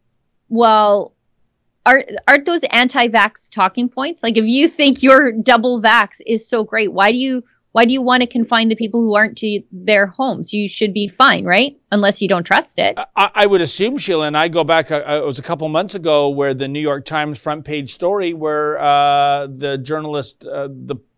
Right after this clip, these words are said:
Speaker 2: the, the crux of the matter was, even if one hundred percent vaccination is a thing of life, which it won't be,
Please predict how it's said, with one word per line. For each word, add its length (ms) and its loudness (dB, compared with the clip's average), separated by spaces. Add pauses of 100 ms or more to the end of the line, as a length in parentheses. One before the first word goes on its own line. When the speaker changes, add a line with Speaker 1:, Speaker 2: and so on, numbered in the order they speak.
Speaker 2:
the, 520 -20
the 140 -10
crux 360 -4
of 80 -6
the 60 -6
matter 360 -4
was, 340 -4 (440)
even 340 -2
if 140 -6
one 320 0
hundred 320 -4
percent 560 -8
vaccination 1000 -6 (280)
is 160 -4
a 80 -4
thing 240 -8
of 140 -8
life, 280 -4
which 200 -10
it 100 -10
won't 280 -6
be, 260 -14